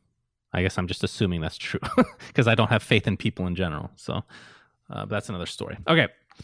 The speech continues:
Moving on. Uh, Chinese crowd for the finals. You kinda talked about this before. Uh, it was obviously E U versus E U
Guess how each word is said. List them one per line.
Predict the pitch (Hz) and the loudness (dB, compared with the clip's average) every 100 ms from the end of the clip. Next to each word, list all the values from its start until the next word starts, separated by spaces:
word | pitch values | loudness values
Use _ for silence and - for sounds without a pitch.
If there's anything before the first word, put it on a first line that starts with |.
| - - - - | -20 -20 -20 2
Moving | 170 170 | 4 6
on. | 160 110 95 | 6 4 4
Uh, | 127 127 | 6 6
Chinese | - 170 160 | 8 6 6
crowd | - 165 | 8 6
for | 156 | 6
the | 139 | 6
finals. | 147 160 139 | 6 8 6
You | |
kinda | - 143 131 | 6 6 6
talked | - 131 - | 6 4 6
about | 123 | 2
this | 123 - | 2 0
before. | 120 - 120 131 139 - | -2 2 4 4 4 4
Uh, | 110 107 104 | 4 4 4
it | 120 | 4
was | 107 | 4
obviously | 110 113 120 92 | 2 2 0 0
E | 123 | 4
U | 113 117 | 6 6
versus | 110 - 98 | 4 0 0
E | 110 | 2
U | 107 139 185 185 | 4 6 8 6